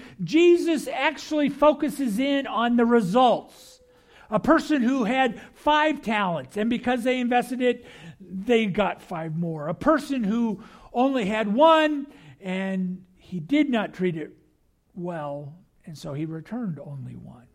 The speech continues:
And in that other story, we'll look at the results. But that's not the point of this story.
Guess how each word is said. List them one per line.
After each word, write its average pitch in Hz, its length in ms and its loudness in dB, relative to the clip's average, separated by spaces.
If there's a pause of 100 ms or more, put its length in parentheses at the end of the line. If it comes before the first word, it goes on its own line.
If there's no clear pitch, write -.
(800)
And 262 120 -2
in 349 120 -2
that 339 160 2
other 381 260 6
story, 285 460 4
we'll 269 160 4
look 262 240 4
at 240 100 -2
the 247 80 0
results. 226 640 2 (240)
But 269 140 2
that's 392 240 2
not 349 260 0
the 320 80 0
point 294 320 2
of 185 160 -4
this 277 180 -2
story. - 500 -14